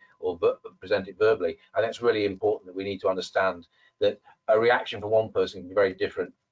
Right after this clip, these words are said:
physically, e-, particularly on a, a video conference, as it might be at the moment, to another person. Is it really understand, do you really get to grips with what that person's thinking, um, by face-to-face communication? You need to have, give them other vehicles, other ways to communicate to you.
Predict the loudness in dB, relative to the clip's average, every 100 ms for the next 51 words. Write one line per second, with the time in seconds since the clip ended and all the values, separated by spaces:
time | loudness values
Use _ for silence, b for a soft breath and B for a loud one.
0 | _ -10 -8 -6 -6 -6 -6 -6 -4 0
1 | 2 2 0 -2 _ -10 -4 0 2 2
2 | -2 -2 -4 -4 -4 0 2 2 0 2
3 | 4 4 0 -6 -2 0 0 -2 -2 -4
4 | -8 -10 -10 -2 2 2 4 2 0 -2
5 | 0 0 -4 b b -6 -2 -2 0 -2
6 | -4 -2 0 0 -6 b b -2 0 0
7 | 0 0 -2 -4 -6 -6 -20 -20 -6 2
8 | 2 4 0 2 0 0 -2 0 0 -4
9 | -12 -6 0 0 -2 -16 b -8 -6 -2
10 | 2 0 -2 -6 -2 0 0 -2 -2 2
11 | 2 0 -6 -2 0 2 2 2 -6 -14
12 | -10 -8 -6 -8 -8 -20 -20